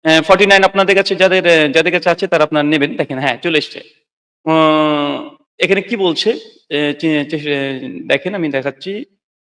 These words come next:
আহ, সরি, আমি একটু সরাসরি কোরআন মাজিদটাকে আপনাদের সামনে আমি, আহ, খুলবো, খুলে আপনাদেরকে দেখানোর চেষ্টা করবো যে কোরআন মাজিদে আসলে এমন কোনো তথ্য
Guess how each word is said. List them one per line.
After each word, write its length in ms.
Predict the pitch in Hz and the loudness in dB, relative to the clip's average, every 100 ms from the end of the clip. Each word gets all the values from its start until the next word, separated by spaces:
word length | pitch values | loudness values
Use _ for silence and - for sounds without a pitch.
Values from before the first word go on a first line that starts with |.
| _ | _
আহ, 80 | - | -20
সরি, 340 | - 143 135 127 _ _ _ _ _ _ _ _ | -10 -8 -8 -14 _ _ _ _ _ _ _ _
আমি 360 | 143 143 135 - | -8 -6 -6 -10
একটু 600 | 143 151 139 131 - 135 _ _ _ _ _ _ _ _ _ _ _ | -10 -6 -4 -4 -8 -20 _ _ _ _ _ _ _ _ _ _ _
সরাসরি 540 | - 160 151 170 143 156 | 2 2 4 2 0 -2
কোরআন 280 | 160 151 147 | 0 0 0
মাজিদটাকে 480 | 147 147 160 131 | -4 -4 -4 -2
আপনাদের 280 | 143 143 135 | -2 -2 -6
সামনে 260 | - 143 143 | -6 -6 -6
আমি, 180 | 139 - _ _ _ _ _ - | -8 -10 _ _ _ _ _ -4
আহ, 340 | 147 139 143 | -2 -2 0
খুলবো, 280 | 208 165 190 | 0 2 0
খুলে 200 | - 151 | 2 0
আপনাদেরকে 360 | 135 139 135 | 2 -2 0
দেখানোর 260 | 135 139 139 | 0 0 -4
চেষ্টা 260 | 156 - 160 | -6 -4 -4
করবো 180 | 175 | -4
যে 120 | 175 165 | -6 -4
কোরআন 280 | 156 139 | -2 0
মাজিদে 600 | 135 135 131 135 131 - _ _ _ _ - | -2 -6 -2 -2 -2 -12 _ _ _ _ -8
আসলে 500 | 156 147 139 131 - | -2 2 2 2 0
এমন 200 | 147 147 | 0 0
কোনো 180 | 147 143 | -2 -2
তথ্য 340 | 151 - | -2 -2